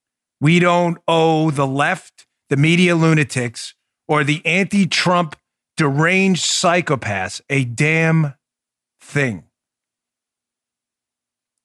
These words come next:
When all the votes are counted and the electors meet, maybe that story changes. But there is nothing to concede right now. Concession speech?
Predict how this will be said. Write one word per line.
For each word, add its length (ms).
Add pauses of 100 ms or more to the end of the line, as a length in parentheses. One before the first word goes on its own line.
(140)
When 220
all 240
the 80
votes 460
are 60
counted 520
and 100
the 80
electors 560
meet, 300 (840)
maybe 280
that 260
story 480
changes. 640 (1400)
But 140
there 200
is 140
nothing 420
to 100
concede 540
right 260
now. 260 (440)
Concession 540
speech? 520